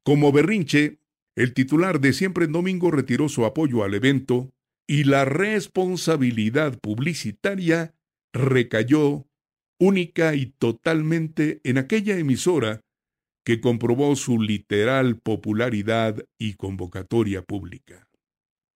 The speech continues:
Sábado quince de septiembre de mil novecientos ochenta y cuatro, cuatro de la tarde. El lleno, a pesar de las complicaciones meteorológicas que dieron una tregua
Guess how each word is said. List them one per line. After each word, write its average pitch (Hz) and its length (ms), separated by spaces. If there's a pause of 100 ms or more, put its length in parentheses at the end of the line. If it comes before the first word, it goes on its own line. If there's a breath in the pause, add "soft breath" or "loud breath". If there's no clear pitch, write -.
(140)
Sábado 135 480
quince 139 320
de 98 140
septiembre 147 720
de 90 160
mil 120 140
novecientos 101 640
ochenta 101 400
y 113 100
cuatro, 143 520 (480)
cuatro 110 480
de 95 80
la 90 140
tarde. 98 420 (880)
El 127 180
lleno, 151 460 (560)
a 117 140
pesar 185 280
de 170 120
las 147 100
complicaciones 120 640
meteorológicas 131 1080
que 113 200
dieron 135 380
una 170 320
tregua 135 540